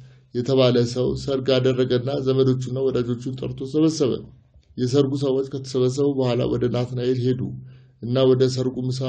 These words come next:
መጥቶ ማዕዱን ይባርክልን ዘንድ የሙሴን ጌታ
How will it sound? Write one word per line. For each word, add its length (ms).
መጥቶ 320
ማዕዱን 360
ይባርክልን 580
ዘንድ 280
የሙሴን 580
ጌታ 260